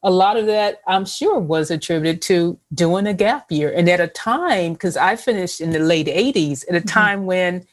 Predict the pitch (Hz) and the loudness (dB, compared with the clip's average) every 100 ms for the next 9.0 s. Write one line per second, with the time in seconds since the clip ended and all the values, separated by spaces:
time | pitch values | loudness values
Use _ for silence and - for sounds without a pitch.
0 | _ 220 233 226 214 214 233 208 208 196 | _ -2 2 2 0 -2 -2 0 -2 -4
1 | 175 160 180 202 - 143 123 - _ _ | -4 0 0 -2 -6 -6 -4 -6 _ _
2 | - _ - 185 156 - - 185 226 233 | -20 _ -2 0 0 -6 -2 0 0 -4
3 | 208 185 156 - 170 165 - 170 160 156 | -4 -4 -6 -4 -4 -4 -4 -4 -2 -4
4 | 160 156 151 - 165 147 151 147 160 170 | 0 2 0 -4 -8 -6 -6 -2 0 2
5 | 175 147 - - 156 156 160 170 - 160 | 0 -4 -6 -6 -4 -2 -2 -2 -4 -6
6 | - 175 170 170 180 - 170 156 - 202 | -2 0 0 0 -2 -2 0 0 0 0
7 | 214 220 202 165 170 165 160 - 151 156 | 0 0 -2 0 0 0 0 -2 -2 -2
8 | 147 - - 175 180 175 175 151 151 147 | -2 -6 -2 0 0 -2 -2 0 -2 -6